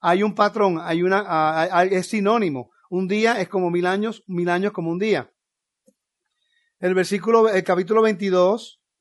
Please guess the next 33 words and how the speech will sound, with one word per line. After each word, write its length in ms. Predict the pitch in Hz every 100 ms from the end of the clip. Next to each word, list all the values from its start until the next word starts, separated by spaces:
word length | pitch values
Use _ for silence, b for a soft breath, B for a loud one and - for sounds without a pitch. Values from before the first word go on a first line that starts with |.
| _ _ _ _ _ _
de 80 | 175
Apocalipsis, 580 | 175 180 165 175 214 226
versículo 460 | 185 170 175 202 190
dos, 240 | 196 156
dice, 520 | 214 202 156 147 147 _ _ _ _ _ -
"En 160 | 175
medio 280 | 180 208 240
de 80 | 226
la 120 | 190
calle 220 | 180 202
de 80 | 220
la 80 | 202
ciudad, 520 | 170 165 175 214 254 _ _ _ _ -
y 160 | 175
a, 240 | 170 170 - _ - _ _ -
y 180 | 185
a 100 | 175
uno 340 | 170 208 240 240
y 60 |
a 80 | 185
otro 240 | 175 196 190
lado 260 | 185 208
del 180 | 180 160
río, 320 | 190 240 262
estaba 440 | 190 160 202 214 214
el 60 |
árbol 320 | 170 180 196 190
de 100 | 165
vida, 400 | 185 220 277 - b b
que 140 | 196
produce 440 | 190 180 214 220 190
doce 300 | 185 208 240
frutos, 560 | 208 185 170 220 -